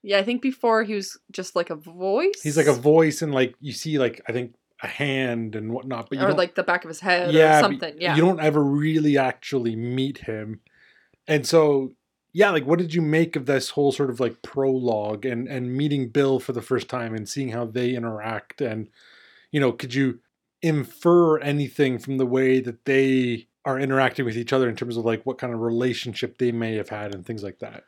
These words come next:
Speaker 1: Um, I enjoyed that it was in black and white because then it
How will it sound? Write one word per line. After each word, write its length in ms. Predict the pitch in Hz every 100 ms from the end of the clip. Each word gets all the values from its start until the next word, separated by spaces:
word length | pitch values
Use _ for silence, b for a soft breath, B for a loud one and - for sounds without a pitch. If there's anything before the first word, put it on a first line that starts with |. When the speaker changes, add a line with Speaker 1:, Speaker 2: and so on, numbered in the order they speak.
| _ _ _ -
Speaker 1:
Um, 440 | 269 277 277 254 - _
I 100 | 220
enjoyed 360 | 233 240 254 269
that 100 | 302
it 60 |
was 140 | 302 269
in 80 | 240
black 240 | 208 208
and 140 | 180
white 280 | 170 170 - _
because 240 | 202 196 185
then 180 | 185
it 260 | 185 160